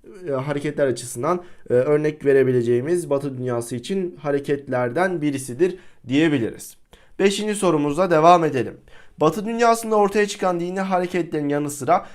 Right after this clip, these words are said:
İslam dünyasında da yeni dini görünümlü hareketler ortaya çıkmıştır. Bunlar nelerdir? Bunlardan Bahailik ve İslamofobiyi bir cümleyle anlatınız denilmektedir. Bahailik neymiş? Hemen bakalım.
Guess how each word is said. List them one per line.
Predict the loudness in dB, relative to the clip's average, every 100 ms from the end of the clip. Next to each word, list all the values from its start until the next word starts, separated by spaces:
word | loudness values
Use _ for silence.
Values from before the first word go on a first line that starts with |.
| -18
İslam | -14 -4 2 2 0
dünyasında | -2 2 2 0 -6
da | -2
yeni | 0 0 -2
dini | -4 -4 0
görünümlü | 0 0 -4 -8 -10 -6 -6
hareketler | -4 -4 -4 -4 -4 0
ortaya | 0 0 -4 -4
çıkmıştır. | -8 -8 -10 -12 -18 -20 -20 -14 -6
Bunlar | 4 4 4
nelerdir? | 2 6 6 6 -2 -6
Bunlardan | 0 4 4 4 -2 -6 -6
Bahailik | 2 4 6 2 2 -4 -4 -4
ve | -4 -4 -6 -16
İslamofobiyi | -10 -2 2 2 2 -2 -2 -4
bir | -4 -4
cümleyle | -4 -2 0 4
anlatınız | 4 2 -2 -2 -6 -8 -12 -14 -4
denilmektedir. | -2 0 0 -2 -8 -10 -20 -20 -20 0
Bahailik | 4 4 4 2 0 -4 -6 -4
neymiş? | -2 0 -2 -4
Hemen | 0 0 0
bakalım. | -2 -4 -10